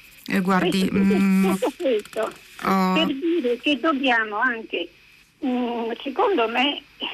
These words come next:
Speaker 2: capire che il gioco, il, la situazione è molto diversa da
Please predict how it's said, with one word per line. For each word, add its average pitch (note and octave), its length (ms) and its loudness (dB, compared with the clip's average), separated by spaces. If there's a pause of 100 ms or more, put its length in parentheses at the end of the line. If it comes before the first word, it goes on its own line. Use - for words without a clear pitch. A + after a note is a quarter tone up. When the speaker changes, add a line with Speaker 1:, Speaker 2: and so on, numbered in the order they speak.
(140)
Speaker 2:
capire C#4+ 600 0 (500)
che - 140 -4
il A#3 1120 -2
gioco, A#3+ 560 0
il, A3+ 340 -4
la C4 160 -6
situazione B3 760 -2 (360)
è A#3+ 140 0
molto B3+ 580 2
diversa G3+ 720 -2
da A3+ 220 -4